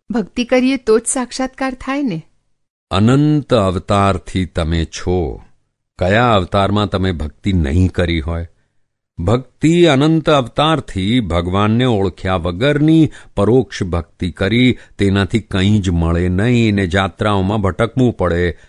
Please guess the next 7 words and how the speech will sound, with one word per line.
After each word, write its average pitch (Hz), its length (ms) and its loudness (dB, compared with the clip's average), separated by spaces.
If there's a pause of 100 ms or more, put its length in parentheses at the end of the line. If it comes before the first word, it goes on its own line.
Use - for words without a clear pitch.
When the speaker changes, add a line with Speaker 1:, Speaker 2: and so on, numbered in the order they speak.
(180)
Speaker 2:
તે 123 80 2
શું 120 240 0
ભગવાન 92 420 0
ત્યાં 107 260 -2
બેસી 80 340 -4
રહ્યા 131 340 2
હશે? 156 260 -2